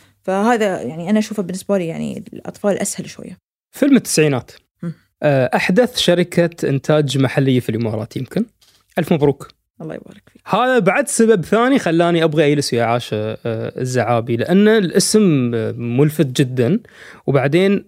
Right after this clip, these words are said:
Speaker 2: آه، س-، و-، وكنت أبغي أسأل ليش؟ ليش، آه، مو بليش الاسم، أعرف ليش الاسم، بس ليش، ليش هاي الشركة في هذا الوقت بالتحديد؟ مع
Speaker 1: من
Speaker 2: معاذ.
Speaker 1: من كم سنة أنا ومعاذ نقول بنسوي شيء؟
Speaker 2: من سنتين سمعت.
Speaker 1: كل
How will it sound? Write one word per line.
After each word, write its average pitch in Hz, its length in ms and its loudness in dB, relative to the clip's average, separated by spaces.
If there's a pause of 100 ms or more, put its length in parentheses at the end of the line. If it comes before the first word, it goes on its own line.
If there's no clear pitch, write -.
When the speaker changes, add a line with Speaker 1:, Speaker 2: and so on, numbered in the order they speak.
(120)
Speaker 2:
آه، 127 180 0
س-، - 280 -4
و-، 165 80 -2
وكنت 170 500 0
أبغي 170 360 2
أسأل 175 500 -2 (580)
ليش؟ - 440 -2 (120)
ليش، - 440 0
آه، 127 100 2
مو 156 140 2
بليش 160 440 0
الاسم، 143 380 -2 (260)
أعرف 151 240 -2
ليش 123 160 -4
الاسم، 143 260 -4
بس 135 200 0
ليش، 170 340 2 (460)
ليش 196 200 0
هاي 156 80 4
الشركة 175 440 0
في 175 140 -2
هذا 135 160 0
الوقت - 460 -8 (440)
بالتحديد؟ 123 520 -6 (380)
مع 165 160 2
Speaker 1:
من 175 60 0
Speaker 2:
معاذ. 147 240 -2 (440)
Speaker 1:
من 185 280 -4
كم 294 260 -6
سنة 185 340 -4
أنا 185 80 -4
ومعاذ 175 340 -6
نقول 170 160 -6
بنسوي 170 320 -8
شيء؟ 175 140 2
Speaker 2:
من 196 100 6
سنتين 226 480 2
سمعت. 127 420 -2 (260)
Speaker 1:
كل 392 80 -2